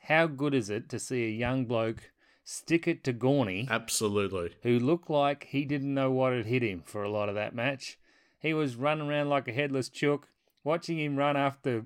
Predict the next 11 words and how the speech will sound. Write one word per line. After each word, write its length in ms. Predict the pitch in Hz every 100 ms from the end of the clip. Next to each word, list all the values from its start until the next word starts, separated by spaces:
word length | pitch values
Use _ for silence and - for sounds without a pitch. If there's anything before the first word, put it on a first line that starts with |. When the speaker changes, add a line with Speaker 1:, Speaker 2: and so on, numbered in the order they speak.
| -
Speaker 1:
Bramble 520 | 107 131 147 113 120
and 120 | 156
then 160 | 196 175
push 320 | - 226 -
him 140 | 180
over 560 | 156 170 170 104 101 147 _ _ _ -
when 160 | 143
the 80 | 139
ball 460 | 117 151 165 175 127 -
<laughs> 120 | -
has 240 | 196 151